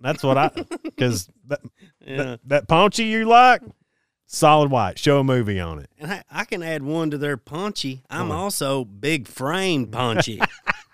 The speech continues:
Speaker 2: So you get all the paunchy plus the big frame.
Speaker 1: Only fifteen percent of dating dot com members said that they prefer the Barbie or Ken-like body type. Yeah, 'cause they're so gross, aren't they? Aren't they?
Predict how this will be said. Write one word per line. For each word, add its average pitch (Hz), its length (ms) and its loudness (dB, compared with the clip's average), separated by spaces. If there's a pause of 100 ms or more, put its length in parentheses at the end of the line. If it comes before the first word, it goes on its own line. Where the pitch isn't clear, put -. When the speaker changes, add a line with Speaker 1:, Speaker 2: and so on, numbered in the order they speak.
(400)
Speaker 2:
So 135 140 -14
you 160 180 -2
get 175 200 0
all 170 200 2
the 135 80 -6
paunchy 180 480 -4
plus 180 400 0
the 147 120 -8
big 147 280 -4
frame. 156 600 -6 (180)
Speaker 1:
Only 175 320 2
fifteen 196 540 0
percent 170 420 -2
of 110 120 0
dating 139 300 0
dot 127 220 0
com 139 260 -2
members 107 560 -4
said 117 280 -2
that 90 100 -16
they 110 160 -2
prefer 104 400 -4
the 95 200 -4
Barbie 113 520 0
or 101 160 -4
Ken-like 101 680 -4
body 90 300 -4
type. 92 340 -6
Yeah, 123 160 2
'cause 117 200 -6
they're 131 160 -2 (240)
so 135 500 0
gross, 113 720 -2
aren't 123 240 -2
they? 95 220 -2
Aren't 160 260 2
they? 180 320 4